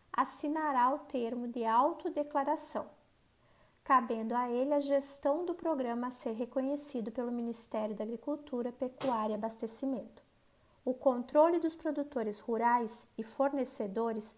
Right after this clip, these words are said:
quanto ao cumprimento dos requisitos mínimos estabelecidos por essa normativa.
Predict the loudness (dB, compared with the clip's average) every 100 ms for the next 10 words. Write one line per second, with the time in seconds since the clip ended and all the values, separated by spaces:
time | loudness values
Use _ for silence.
0 | -18 -20 _ _ 0 2 2 -2 -2 -2
1 | -2 0 -2 0 -2 -4 -4 -6 -6 -4
2 | -4 -4 -4 -6 -6 -4 -2 -2 -2 -4
3 | -4 -6 -6 -6 -4 -4 -6 -6 -8 -8
4 | -8 -4 -4 -4 -6 -6 -6 -6 -10 -10
5 | -10 -10 -14